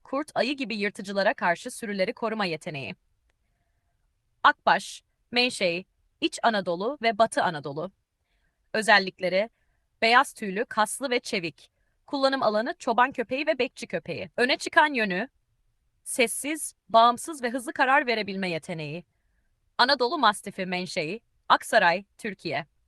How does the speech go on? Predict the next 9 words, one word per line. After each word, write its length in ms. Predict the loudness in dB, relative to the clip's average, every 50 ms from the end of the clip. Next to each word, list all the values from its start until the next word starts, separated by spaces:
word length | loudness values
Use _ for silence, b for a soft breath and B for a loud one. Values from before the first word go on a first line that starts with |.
| _ _ _ _ _ _ _ _ _ _ _ -2
Özellikleri, 760 | 0 6 6 6 6 6 2 -6 -6 -6 -4 -4 -4 -6 -8 _ _ _ _ _ _ _ _
dev 280 | 0 4 4 4 4 2
cüsseli, 540 | -2 -8 -6 -4 -4 -2 -2 -2 -2 -4 -6 _ _ _ _ _ -10
güçlü 320 | -10 -8 -6 -6 -8 -4
çene 260 | -2 -2 0 2 2
yapısına 440 | 2 0 0 -4 -10 -8 -6 -6 -6
sahip. 420 | -4 -2 -2 -2 -2 -4 -8 _ _ _ _ _ _ _ _ _ _ _ _ _ _ _ _ _
Kullanım 420 | -8 -4 0 2 2 2 4 4
alanı, 380 | 4 4 2 0 -2 -2 -4